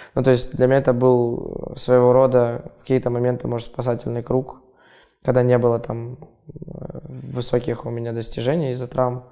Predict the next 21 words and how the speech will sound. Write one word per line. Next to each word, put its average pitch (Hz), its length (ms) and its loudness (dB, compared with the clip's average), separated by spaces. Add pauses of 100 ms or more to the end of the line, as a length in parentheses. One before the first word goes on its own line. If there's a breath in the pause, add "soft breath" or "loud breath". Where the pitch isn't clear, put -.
(960 soft breath)
То - 80 -4
есть, - 340 -6
э, 127 420 0 (280)
дополнительно, 127 600 0
я 127 120 6
помню, 135 260 4
когда 127 340 4
я 123 60 4
там 120 360 -6 (120)
первый 123 240 2
раз 123 180 2
сто - 120 -6
тысяч 120 340 -2
рублей 127 460 0 (120)
я 135 140 -6
заработал, 123 580 -4 (680 soft breath)
с, - 240 -8
э, 120 520 0
со 123 140 -6
стоялок. 135 600 0 (220)
Ну, 131 300 -6